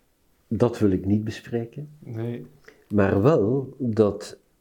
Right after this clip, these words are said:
Speaker 1: dit gepropageerd wordt door eigenlijk dezelfde entiteiten, mensen, organisaties en zo, die al sinds jaar en dag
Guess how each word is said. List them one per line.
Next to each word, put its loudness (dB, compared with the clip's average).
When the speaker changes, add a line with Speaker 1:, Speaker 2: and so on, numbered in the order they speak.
Speaker 1:
dit 2
gepropageerd 0
wordt -4
door 2
eigenlijk 0
dezelfde 2
entiteiten, 0
mensen, 2
organisaties -2
en -4
zo, -4
die 4
al 4
sinds 0
jaar 2
en 4
dag -2